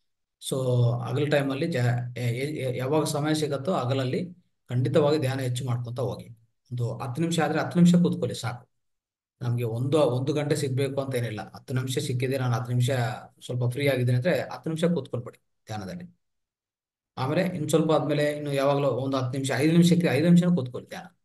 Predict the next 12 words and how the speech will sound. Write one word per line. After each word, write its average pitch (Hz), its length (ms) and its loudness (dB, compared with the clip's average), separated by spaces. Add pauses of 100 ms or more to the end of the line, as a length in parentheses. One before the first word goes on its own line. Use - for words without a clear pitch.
(640)
ಏನಿಲ್ಲ, 175 340 2
ಕಣ್ಣು 170 180 2
ಮುಚ್ಕೊಳ್ಳೋದು, 165 400 0
ಅಲ್ಲಿ 131 180 -2
ಕೂತ್ಕೊಳ್ಳೋದು, 123 480 -2
ಎರಡು 127 360 -2
ಕೈಗಳು 123 300 0
cross 117 280 -4
ಮಾಡ್ಕೊಂಡ್ರೆ - 380 -6
ಆಯ್ತು - 220 -8
ಅಷ್ಟೇ. - 240 -10 (1500)
ಹ್ಮ್, 175 300 -4